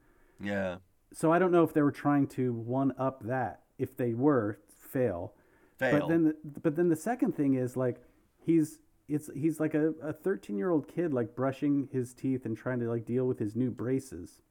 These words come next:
Speaker 2: And then suddenly
Speaker 1: He's also shaving, though.
Speaker 2: Yeah. Again, it's like they're, they're toying with the idea of having, of doing, like, razor horror, you know? But
Speaker 1: Airplane
Speaker 2: ins-
Speaker 1: Two style.
Speaker 2: <laughs> God.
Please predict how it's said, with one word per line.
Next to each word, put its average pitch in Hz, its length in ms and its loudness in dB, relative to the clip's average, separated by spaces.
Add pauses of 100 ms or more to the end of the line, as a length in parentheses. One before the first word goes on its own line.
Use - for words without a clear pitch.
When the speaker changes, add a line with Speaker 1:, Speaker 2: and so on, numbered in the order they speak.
(1080)
Speaker 2:
And 131 160 -2
then 131 120 2
suddenly 143 260 -2
Speaker 1:
He's 151 80 6
also 131 280 4
shaving, 117 640 0
though. 73 320 -4 (400)
Speaker 2:
Yeah. 127 800 2 (840)
Again, 151 400 2
it's 123 140 -6
like 147 180 0
they're, 147 220 4
they're 139 160 2
toying 190 360 0
with 156 100 6
the 127 120 0
idea 131 360 4
of 110 100 0
having, 131 460 -2
of 123 140 -2
doing, 127 300 2
like, 110 300 -4 (140)
razor 120 580 0
horror, 98 460 -6 (540)
you 123 140 0
know? 113 240 -2 (760)
But 123 100 2
Speaker 1:
Airplane 113 280 6
Speaker 2:
ins- 98 100 4
Speaker 1:
Two 131 200 -2
style. 78 460 -4 (380)
Speaker 2:
<laughs> - 360 -10
God. 143 400 8